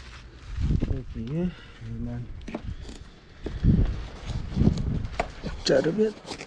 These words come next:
끝. 네. 자, 안쪽에서 보면 이제 이렇게 되기 때문에 바람이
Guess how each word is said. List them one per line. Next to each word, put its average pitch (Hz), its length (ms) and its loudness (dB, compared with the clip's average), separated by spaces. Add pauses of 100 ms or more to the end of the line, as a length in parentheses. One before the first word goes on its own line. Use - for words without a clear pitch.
(1120)
끝. 294 160 8 (1400)
네. 127 160 2 (880)
자, 117 200 4 (1600)
안쪽에서 156 440 4
보면 160 600 8 (560)
이제 135 140 -2
이렇게 131 260 -2
되기 117 240 -2
때문에 127 520 -4 (600)
바람이 117 480 4